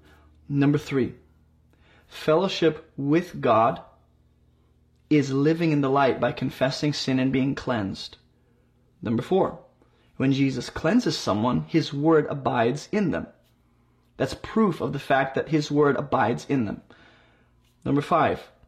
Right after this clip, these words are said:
those who abide in Christ and have his word abiding in them and are cleansed, they have an advocate with the Father if they do sin. Number six,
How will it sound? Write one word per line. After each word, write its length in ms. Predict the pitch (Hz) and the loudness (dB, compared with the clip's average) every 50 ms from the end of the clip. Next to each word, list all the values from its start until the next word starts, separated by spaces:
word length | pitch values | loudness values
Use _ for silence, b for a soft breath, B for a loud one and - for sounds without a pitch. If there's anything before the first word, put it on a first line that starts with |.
| _ _ _ _ _ _ _ - | _ _ _ _ _ _ _ 0
those 240 | 147 143 139 - | 2 2 2 0
who 260 | - - 143 135 - - | 0 0 0 0 0 -2
abide 540 | - 135 - - 139 135 156 170 185 185 165 | -8 -4 0 2 4 4 4 4 4 2 2
in 140 | - 127 131 | 0 -2 -4
Christ 440 | - - 135 127 127 135 135 - - | -2 0 2 2 2 2 0 -2 -4
and 100 | 143 135 | -6 -6
have 300 | 139 151 156 151 151 151 | -4 -2 0 0 0 0
his 160 | 165 147 147 | 0 0 2
word 120 | 143 139 | 2 2
abiding 380 | 139 - 143 135 131 131 135 139 | 2 2 2 2 2 2 2 2
in 100 | 147 160 | 2 2
them 160 | 151 139 - - | 2 0 0 -2
and 120 | 120 113 | -2 -4
are 80 | 101 107 | -4 -6
cleansed, 640 | - - - 180 180 156 139 151 151 - - - - b b b b b b b b b b b - | -6 -6 -2 0 2 2 2 0 0 -4 -8 -16 -18 b b b b b b b b b b b -6
they 100 | 110 123 | -4 -2
have 180 | 127 120 120 | -2 -2 -2
an 80 | 127 131 | 0 0
advocate 480 | 131 139 160 156 151 139 - 151 - 113 | 2 2 2 0 0 -2 -2 -2 -2 -2
with 120 | 135 - | -2 -6
the 80 | - 127 | -6 -6
Father 480 | - - 147 143 147 143 131 117 - - | 0 2 2 4 4 2 0 0 0 0
if 300 | 139 147 147 - - - | 0 0 -2 -4 -6 -4
they 140 | - 120 131 | -2 -2 -2
do 200 | - - 135 131 | -2 -2 -2 -2
sin. 440 | 139 - - - 131 123 - - - - _ _ _ _ _ _ b b b b b b b b b b b b b b _ _ _ _ _ _ _ _ _ _ _ _ - - - - _ _ _ _ _ _ _ _ _ _ _ _ _ _ _ _ _ _ _ - - | -4 -4 -6 -4 -4 -4 -6 -8 -10 -12 _ _ _ _ _ _ b b b b b b b b b b b b b b _ _ _ _ _ _ _ _ _ _ _ _ -20 -20 -20 -20 _ _ _ _ _ _ _ _ _ _ _ _ _ _ _ _ _ _ _ -8 -4
Number 140 | 120 - | -4 -2
six, 520 | 135 - 185 185 156 - - - - - | -2 0 0 0 0 0 -2 -8 -8 -10